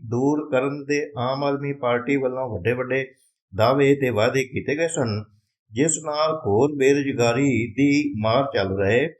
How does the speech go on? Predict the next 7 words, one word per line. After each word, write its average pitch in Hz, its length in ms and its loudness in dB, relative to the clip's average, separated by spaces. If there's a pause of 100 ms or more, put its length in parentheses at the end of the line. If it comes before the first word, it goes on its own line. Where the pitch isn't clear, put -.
(280)
ਨੌਜਵਾਨ 147 760 -2
ਲੜਕੇ 117 340 -2
ਤੇ 151 180 -2
ਲੜਕੀਆਂ 127 560 -2
ਵਿੱਚ 113 300 -4 (680)
ਇੱਕ 160 160 -2 (160)
ਆਸ 131 240 4